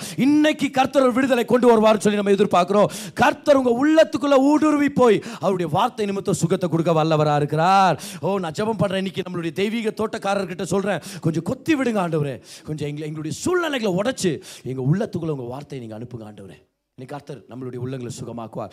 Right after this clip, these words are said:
யாராவது சொல்லுங்க பார்க்கலாம், "ஆண்டவரே, உள்ளத்தை சுகமாக்குங்கன்னு" சொல்லுங்க. சொல்லுங்க, "ஆண்டவரே, என் காயங்களை சுகமாக்குங்க." சொல்லுங்க, "என் வேர்கள் ஆரோக்கியமாகட்டும், நான் கனி கொடுக்கிறவனா மாறுவேன்." Your roots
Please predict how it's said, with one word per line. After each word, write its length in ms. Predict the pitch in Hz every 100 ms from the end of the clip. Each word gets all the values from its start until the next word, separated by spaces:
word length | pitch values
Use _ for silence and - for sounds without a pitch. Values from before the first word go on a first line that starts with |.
| -
யாராவது 320 | 170 160 151
சொல்லுங்க 240 | 170 165 156
பார்க்கலாம், 320 | 143 139 147
"ஆண்டவரே, 200 | 165 175
உள்ளத்தை 340 | 160 170 165 151
சுகமாக்குங்கன்னு" 500 | 156 151 143 143 131
சொல்லுங்க. 320 | 123 107 87 - _ - -
சொல்லுங்க, 340 | - 180 156 170
"ஆண்டவரே, 220 | 190 196
என் 80 | 165
காயங்களை 440 | 185 202 214 202 -
சுகமாக்குங்க." 840 | 202 208 196 196 202 226 240 190 - - - -
சொல்லுங்க, 340 | - 262 262 233
"என் 260 | 220 220
வேர்கள் 500 | 175 302 359 359 330
ஆரோக்கியமாகட்டும், 1120 | 285 302 294 262 247 226 208 208 247 240 131 - _ _ _ -
நான் 160 | 160
கனி 200 | 160 170
கொடுக்கிறவனா 480 | 185 160 143 139 135 139
மாறுவேன்." 380 | 131 135 135
Your 220 | 127 131 131
roots 520 | 165 294 349 339